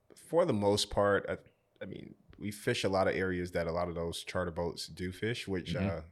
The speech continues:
Speaker 1: kinda, you know, creates some tension a little bit,
Speaker 2: <laughs>
Speaker 1: but we do have some advantages, uh, for being on the kayak for tog fishing. Like,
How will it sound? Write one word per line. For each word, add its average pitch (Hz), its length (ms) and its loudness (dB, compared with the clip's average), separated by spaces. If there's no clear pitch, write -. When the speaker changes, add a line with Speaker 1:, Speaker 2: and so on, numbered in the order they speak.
Speaker 1:
kinda, 78 300 -6
you - 80 -12
know, 80 280 -10
creates 101 440 -2
some 92 380 -4
tension 107 380 2
a 90 60 2
little 92 280 4
bit, 95 240 2
Speaker 2:
<laughs> - 40 -4
Speaker 1:
but 92 240 2
we 120 100 2
do 131 160 6
have 123 240 8
some 104 300 2
advantages, 82 880 -4
uh, 78 420 -2
for - 140 -8
being 82 300 -2
on 78 100 -6
the 76 80 -8
kayak 78 400 -2
for 78 100 -10
tog 76 320 -8
fishing. 71 480 -8
Like, 71 260 -10